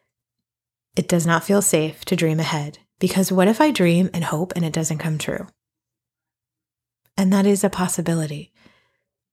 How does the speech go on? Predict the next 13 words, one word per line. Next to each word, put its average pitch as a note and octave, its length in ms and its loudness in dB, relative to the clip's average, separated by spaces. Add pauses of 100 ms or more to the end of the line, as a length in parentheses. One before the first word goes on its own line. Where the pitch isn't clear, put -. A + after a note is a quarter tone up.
(100)
But E3+ 300 0 (1200)
you G#3+ 220 4
will D#4 180 4
have A#3 240 0
had E3 460 -2
a F3 60 -2
much F3 580 2
easier F3 380 -2
time E3 540 -2
waiting F#3+ 640 0
in F3+ 160 2
that F#3 260 2
interim A3+ 640 2